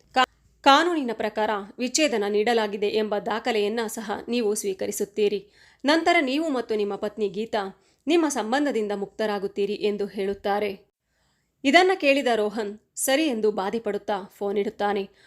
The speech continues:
ಆಗ ಕಲ್ಪನಾ ರೋಹನ್ ಭುಜದ ಮೇಲೆ ಕೈ ಹಾಕಿದಳು. ರೋಹನ್ ತನ್ನ ನೋವನ್ನ ಮರೆಮಾಚಲಾಗದೆ ತನ್ನ ತಾಯಿಯನ್ನ ತಬ್ಬಿಕೊಂಡು ಬಿಕ್ಕಿ ಬಿಕ್ಕಿ ಅಳುತ್ತಾನೆ. ಮನೆ ಬಿಟ್ಟು ಹೊರಡುವಾಗ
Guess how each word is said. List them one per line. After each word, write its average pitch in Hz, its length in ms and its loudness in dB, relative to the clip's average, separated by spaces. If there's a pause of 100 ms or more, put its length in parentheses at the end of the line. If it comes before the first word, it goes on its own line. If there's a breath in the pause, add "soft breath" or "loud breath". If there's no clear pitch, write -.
(220 soft breath)
ಆಗ 269 240 6
ಕಲ್ಪನಾ 214 640 -2
ರೋಹನ್ 254 300 0
ಭುಜದ 214 280 0
ಮೇಲೆ 196 260 -2
ಕೈ 190 200 -8
ಹಾಕಿದಳು. 196 480 -4 (800 soft breath)
ರೋಹನ್ 320 400 4
ತನ್ನ 247 220 0
ನೋವನ್ನ 240 380 0 (240)
ಮರೆಮಾಚಲಾಗದೆ 220 840 -2
ತನ್ನ 254 260 0
ತಾಯಿಯನ್ನ 226 480 -2
ತಬ್ಬಿಕೊಂಡು 196 760 -6
ಬಿಕ್ಕಿ 269 260 -6
ಬಿಕ್ಕಿ 202 280 -4
ಅಳುತ್ತಾನೆ. 202 640 -4 (460 soft breath)
ಮನೆ 294 200 6
ಬಿಟ್ಟು 240 240 -4
ಹೊರಡುವಾಗ 202 520 -2